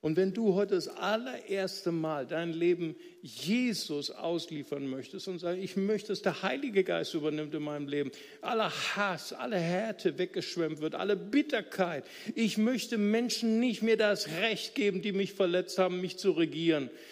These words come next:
dass ich nicht mehr schlafen kann, dass ich dauernd daran denken muss. Wenn du heute ein freier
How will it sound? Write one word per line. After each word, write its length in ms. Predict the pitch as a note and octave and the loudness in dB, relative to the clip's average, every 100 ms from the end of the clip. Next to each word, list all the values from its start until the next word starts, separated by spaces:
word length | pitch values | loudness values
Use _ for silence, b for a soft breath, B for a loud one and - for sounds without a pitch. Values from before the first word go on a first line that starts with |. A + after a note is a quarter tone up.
| B | B
dass 200 | G3 F#3+ | 2 2
ich 40 | |
nicht 220 | G3 G#3+ G3 | 2 0 2
mehr 120 | G#3 | 0
schlafen 520 | - G3+ G3 G3+ F#3+ | 2 0 0 -2 0
kann, 200 | E3+ E3 | 0 0
dass 180 | F3+ G#3+ | -2 -2
ich 120 | F#3+ | 0
dauernd 360 | A3 G#3+ A3 G3+ | 2 4 2 2
daran 260 | F#3+ F#3+ | 0 2
denken 260 | G3 F#3 E3+ | 2 2 2
muss. 220 | F3 E3+ B B B | 0 0 B B B
Wenn 320 | - G#3+ B3 A3 | 6 6 6 2
du 300 | A3+ F3+ D3 | 2 2 4
heute 340 | A3 A#3 - | 2 2 -2
ein 200 | G#3+ F#3 | -2 -2
freier 760 | - C3+ E3+ A#3+ A#3 A3+ A3+ | -4 -6 -4 0 2 4 0